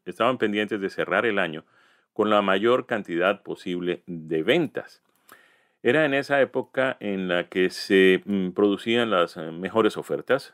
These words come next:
habían los, eh, estaban disponibles los mejores incentivos, y digo estaban, y digo había, y digo todo esto en pasado, en pretérito,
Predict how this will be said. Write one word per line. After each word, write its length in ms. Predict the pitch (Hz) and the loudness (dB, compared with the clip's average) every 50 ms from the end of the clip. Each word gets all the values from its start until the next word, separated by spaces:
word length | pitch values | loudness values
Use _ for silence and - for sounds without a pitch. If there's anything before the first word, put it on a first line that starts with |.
| _ _ | _ _
habían 480 | - 80 80 80 80 85 85 82 80 76 | -10 -6 -4 -2 0 0 0 0 -2 -2
los, 320 | 73 73 69 67 - - 73 | 0 0 0 -2 -4 -6 -6
eh, 400 | 69 62 60 55 52 50 50 53 - 53 52 - | -6 -4 -4 -6 -6 -8 -10 -12 -16 -18 -20 -20
estaban 280 | - - 82 90 98 90 | -4 0 2 2 2 2
disponibles 640 | - - - - - 107 139 160 113 80 71 76 | 0 -4 -6 -2 0 2 4 4 4 4 2 2
los 140 | 73 73 73 | 0 -2 -2
mejores 360 | 73 - 82 85 85 - - | -2 0 2 2 2 0 0
incentivos, 800 | 85 78 - - 80 76 - - 123 113 85 85 95 - - _ _ _ _ _ _ _ _ _ | -4 -6 -4 -6 -6 -4 0 2 4 6 6 6 4 2 -4 _ _ _ _ _ _ _ _ _
y 280 | _ 87 82 80 76 78 | _ -6 -4 -4 -2 -2
digo 280 | 85 104 117 147 147 | -4 -4 -4 -4 -4
estaban, 520 | 107 - - 113 104 113 135 151 135 98 82 | -4 -4 -2 0 0 0 0 -2 -4 -6 -8
y 60 | 76 | -8
digo 280 | 76 87 92 98 107 | -8 -8 -4 0 0
había, 480 | 92 73 69 90 107 127 135 113 87 78 | 0 0 0 -2 -2 0 0 2 0 0
y 80 | 73 71 | -2 -4
digo 320 | 80 85 92 98 101 95 | -6 -6 -4 -2 -4 -2
todo 260 | - - 95 92 98 | -2 0 0 2 2
esto 220 | 98 - - 95 82 | 0 0 -4 -8 -8
en 180 | 76 76 71 | -8 -10 -12
pasado, 600 | - - 78 - - 123 110 78 65 76 92 90 - | -8 -6 -6 -4 0 0 0 0 0 -4 -8 -12 -18
en 60 | 82 | -20
pretérito, 680 | _ - 73 69 - - 110 87 80 78 - - - - | _ -12 -12 -4 -2 0 0 0 0 -2 -6 -8 -10 -10